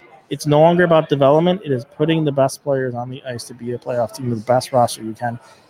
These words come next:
And that, you know, we talked about Kevyn Adams and, and Granato, you know, with the Patrick Kane thing going out and making your team better. I think this is part of it too. You need to put the best lineup on the ice that gives you the opportunity to win.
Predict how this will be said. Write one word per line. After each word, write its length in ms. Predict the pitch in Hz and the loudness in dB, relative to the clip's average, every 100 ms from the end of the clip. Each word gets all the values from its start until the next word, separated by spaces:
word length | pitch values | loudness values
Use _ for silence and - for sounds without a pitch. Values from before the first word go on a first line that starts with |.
| - | -2
And 140 | 139 143 | 0 4
that, 220 | 156 - | 2 2
you 60 | 156 | 2
know, 60 | |
we 100 | 156 | 2
talked 280 | - 165 - | 2 2 2
about 200 | 143 143 | 0 2
Kevyn 260 | 151 147 143 | 2 2 2
Adams 380 | 143 135 131 | 2 2 0
and, 160 | 139 147 | -4 -4
and 160 | 131 135 | -4 -2
Granato, 420 | 135 131 135 127 | 2 4 4 4
you 60 | |
know, 160 | 131 127 | 2 -2
with 100 | 139 | -2
the 60 | 135 - - | -4 -6 -2
Patrick 280 | 147 - 143 | -2 -2 -2
Kane 180 | 143 139 | 0 2
thing 160 | 139 | 2
going 200 | 139 139 | 4 4
out 160 | 135 147 | 2 0
and 80 | 135 | -2
making 200 | 135 143 | 0 0
your 100 | 127 | -2
team 180 | 143 135 | 0 2
better. 220 | 147 135 - - - - | 4 2 -2 -10 -10 0
I 80 | 151 | 2
think 200 | 196 175 | 4 4
this 140 | 175 | 2
is 60 | 185 | 2
part 200 | 170 170 | 4 4
of 80 | 175 | 4
it 100 | 165 | 2
too. 140 | 247 | 0
You 200 | 143 143 | 2 2
need 160 | 143 175 | 4 2
to 80 | - | 2
put 160 | 175 175 | 0 0
the 60 | |
best 340 | 165 139 143 - | 2 2 0 -2
lineup 280 | 139 151 - | 0 0 -2
on 140 | 135 | -6
the 120 | 160 | -6
ice 200 | 139 127 | -8 -12
that 120 | 147 127 | -12 -8
gives 180 | 127 147 | -8 -6
you 60 | |
the 100 | 139 | -6
opportunity 360 | 117 - 127 139 | -6 -8 -8 0
to 40 | |
win. 200 | 208 156 | 0 0